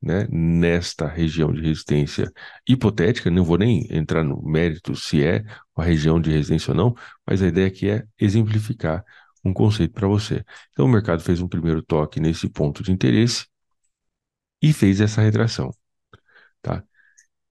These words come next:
O que que nós podemos fazer nesse caso aqui? Podemos medir este movimento de queda com o Fibonacci.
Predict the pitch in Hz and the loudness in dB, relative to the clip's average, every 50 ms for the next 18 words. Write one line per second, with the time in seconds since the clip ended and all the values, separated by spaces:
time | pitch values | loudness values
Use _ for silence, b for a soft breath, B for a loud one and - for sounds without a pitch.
0 | _ _ _ - 175 - - 175 135 117 117 107 101 107 - 95 87 90 - - | _ _ _ -16 -10 -4 -2 -2 0 2 2 0 2 2 0 0 0 0 -2 -2
1 | 95 87 76 73 71 69 - - 82 82 - - - 82 73 73 71 78 78 - | -2 -2 -2 -2 -4 -4 -4 -4 -4 -4 -4 -4 -4 -2 -2 0 0 -2 -4 -4
2 | - - - - - _ _ _ 123 120 104 98 92 92 85 87 101 123 139 135 | -6 -6 -6 -8 -14 _ _ _ 0 2 4 4 4 2 2 4 4 4 4 4
3 | - - 101 107 101 110 107 - 117 131 160 190 185 - - - - - - 123 | 4 2 2 2 2 0 0 2 4 4 6 6 4 2 -2 -6 -12 -4 0 2
4 | 107 98 92 90 87 82 82 78 73 71 - - - 65 - - - - 69 78 | 4 4 4 2 2 0 0 0 0 -2 -4 -8 -8 -8 -8 -6 -4 -4 -2 0
5 | - 120 113 71 - 110 - _ _ _ _ _ _ _ _ _ _ - 95 90 | 0 0 -2 -4 -4 -6 -12 _ _ _ _ _ _ _ _ _ _ 0 2 2
6 | 92 95 - 98 - 64 123 104 78 73 - - - - | 2 2 0 -2 0 0 0 0 0 -2 -6 -8 -14 -16